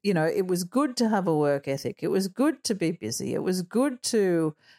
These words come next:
you know, wake up and be vigorously, uh, you know, focused on the task at hand, to be, you know, to be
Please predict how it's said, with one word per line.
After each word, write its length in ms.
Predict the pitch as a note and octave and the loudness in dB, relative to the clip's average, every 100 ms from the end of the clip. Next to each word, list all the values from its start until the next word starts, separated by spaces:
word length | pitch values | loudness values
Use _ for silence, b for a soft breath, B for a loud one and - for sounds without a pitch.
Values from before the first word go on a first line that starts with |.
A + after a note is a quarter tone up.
| b _ - | b _ -2
you 100 | F3+ | 0
know, 200 | D#3 D#3+ | 2 2
wake 320 | E3+ F3 F3 | 2 0 0
up 200 | E3 D#3+ F3 | -2 -2 -2
and 260 | D#3+ C#3+ | 0 0
be 200 | D#3 D#3 | 0 -2
vigorously, 1300 | D#3+ D#3 E3+ B3+ A3+ G#3 G3 - F#3+ F3+ E3+ D#3+ D#3+ - | -2 -4 -2 0 2 2 0 -2 0 0 2 0 -2 -2
uh, 580 | - D#3 D3+ D3 C#3 C#3+ - | -2 0 2 0 0 -4 -6
you 140 | E3 | -4
know, 240 | D#3 D#3 F#3+ | -2 -4 -8
focused 540 | - A#3+ A#3+ F3+ F3+ F#3 | -2 0 0 -2 -2 0
on 480 | F3 D#3+ D3+ C#3+ - _ | 2 2 0 -2 -8 _
the 80 | E3 | -6
task 640 | - - F3+ F3 E3+ - | -2 -2 2 0 -2 -6
at 100 | D3 | -8
hand, 720 | - D#3 D3 C3+ A#2+ A2 - - | -4 -2 -2 -2 -2 -6 -8 -8
to 100 | D#3+ | -6
be, 140 | D3 | -4
you 720 | D3 F3+ - - - - _ E3 | -4 -4 -10 -16 -20 -20 _ -2
know, 140 | D3 | 0
to 180 | D3 E3 | -2 -4
be 420 | E3 D#3 D3+ C#3+ | 0 2 0 -2